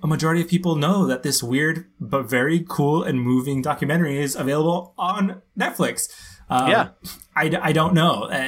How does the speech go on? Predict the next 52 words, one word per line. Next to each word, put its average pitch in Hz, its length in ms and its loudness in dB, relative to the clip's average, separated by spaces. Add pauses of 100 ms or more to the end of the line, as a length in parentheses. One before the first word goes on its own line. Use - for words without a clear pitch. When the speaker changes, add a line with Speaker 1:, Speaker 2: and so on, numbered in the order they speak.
(120)
Speaker 1:
it's, - 420 -2 (960)
I 147 120 4
would - 120 4
even 214 240 4
argue. 185 260 4
Speaker 2:
It, - 60 -16
it's, 180 300 0
it, - 120 -2 (100)
it's 180 200 0
funny. 190 320 0
I, 180 260 2 (220)
I'd 160 200 0
been 170 160 2
looking 165 240 -2
forward 143 240 0
to 127 60 -14
that. 139 200 -2
I 127 80 2
do 147 280 -6
remember 160 280 0
last 143 320 0
year, 135 220 0 (240)
we 127 100 0
talked 131 240 0
about 131 140 0
it 127 40 4
on 123 80 0
last 117 220 0
year's 123 120 -6
episode, 117 380 -2
like, 113 200 0
right 139 220 2
before 131 280 -2
we 120 120 -4
recorded, 117 520 -2 (320)
Netflix 123 580 -4
dropped, 107 540 0
like, 113 380 0
they're 123 160 2
like, 117 280 -2
"These 160 240 -2
sixty - 560 -2
movies 110 440 -2
are 107 80 -2
coming 104 300 -4
to 110 100 -2
our 101 80 -2
streaming 95 360 -6
platform 117 440 -2
Speaker 1:
Hmm. 143 60 0
Speaker 2:
next 98 260 -6
year." 110 260 -6